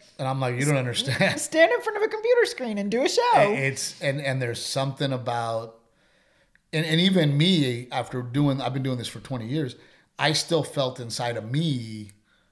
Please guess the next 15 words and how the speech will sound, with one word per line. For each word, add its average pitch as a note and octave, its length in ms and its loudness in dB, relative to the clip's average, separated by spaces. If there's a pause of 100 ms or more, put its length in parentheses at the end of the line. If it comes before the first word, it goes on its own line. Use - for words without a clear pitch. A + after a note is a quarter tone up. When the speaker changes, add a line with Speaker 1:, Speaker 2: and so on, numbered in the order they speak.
(240)
Speaker 1:
like, A#2 400 -10 (100)
"Oh B2 220 -8
my F#2+ 240 -12
God, B2 240 -16
like, G#2+ 120 -14
I'm, A2 280 -14
I'm A#2+ 180 -14
eating B2+ 300 -10
it A2+ 120 -16
right G#2 220 -16
now." - 300 -20 (180)
'Cause D3+ 160 4
you F#3 80 6
don't G3 240 2
hear C#3 640 -2